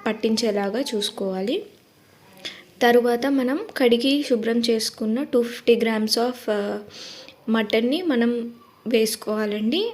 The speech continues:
ఆ వేసుకున్న తర్వాత మనం ఆ ఆనియన్స్, పసుపుకి పట్టిన మసాలా అంతా ఈ మటన్కి పట్టేలాగా మిక్స్ చేసుకోవాలి.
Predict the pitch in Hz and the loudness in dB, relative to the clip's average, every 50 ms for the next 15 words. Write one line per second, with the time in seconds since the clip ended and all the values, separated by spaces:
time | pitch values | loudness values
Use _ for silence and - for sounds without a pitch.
0 | - 247 233 233 233 226 226 226 - - - 240 240 240 233 240 233 220 220 208 | -2 -2 0 2 4 4 4 2 0 -4 -4 -2 -2 -2 -2 -2 -4 -6 -4 -4
1 | 220 214 214 - 311 403 415 - - - - - - - - - - - - 226 | -6 -6 -4 -4 -4 -4 -4 -8 -12 -16 -16 -16 -16 -16 -18 -20 -20 -10 -4 0
2 | 226 233 233 233 233 233 233 226 220 220 226 226 233 240 240 240 240 233 - - | 2 2 2 2 2 2 2 2 4 4 4 4 4 2 2 0 0 -2 -4 -6
3 | - - - 214 214 - - - - 226 233 226 - 214 226 226 226 214 208 214 | -4 -4 -2 -2 -2 -2 -2 2 2 4 4 4 2 2 2 2 2 -2 -2 -2
4 | 202 208 220 214 208 208 208 208 226 214 214 214 214 208 202 202 202 202 269 330 | -2 -2 0 -2 -2 -4 -4 -4 -4 -2 -2 -2 -2 -2 -2 -4 -4 -4 -4 -4
5 | 370 359 302 254 233 214 208 208 202 190 - 202 - 226 214 208 208 220 214 220 | -2 -2 -2 0 0 2 2 2 0 0 -2 -4 -4 -2 -2 -2 0 -2 -2 -2
6 | 220 233 233 226 208 208 208 220 214 208 208 202 202 294 311 294 214 - - - | -2 -4 -4 -4 -6 -4 -4 -4 -2 -2 -2 -4 -4 -2 -2 0 -2 -2 -2 -4
7 | - - 208 202 202 - - - - 190 185 185 185 185 214 285 427 453 | -4 -2 -2 -2 -2 -4 -4 -6 -6 -6 -4 -4 -4 -4 -2 0 -2 -2